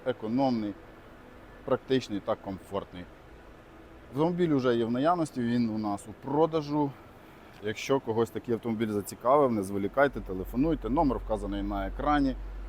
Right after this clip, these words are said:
Замовляйте доставку до вашого дому, під-, привеземо вам цей автомобіль до вас під дім. Якщо у вас виникли якісь запитання додаткові, які ви не знайшли на цьому відео, телефонуйте, з радістю вам відповім. Автомобіль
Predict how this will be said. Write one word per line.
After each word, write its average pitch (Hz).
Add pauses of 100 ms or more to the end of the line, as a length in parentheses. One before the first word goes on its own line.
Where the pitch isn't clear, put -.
(580)
Замовляйте 139
доставку 104
до 95
вашого 95 (100)
дому, 143
під-, 98
привеземо 107
вам 101
цей 110
автомобіль 104 (400)
до 101
вас 107 (1040)
під 113
дім. 104
Якщо 107
у 185
вас 170
виникли 143
якісь 110
запитання 147
додаткові, 139
які 123
ви 117
не 120
знайшли 117 (300)
на 107
цьому 110
відео, 101
телефонуйте, 107
з 95
радістю 113
вам 107
відповім. 95 (520)
Автомобіль 135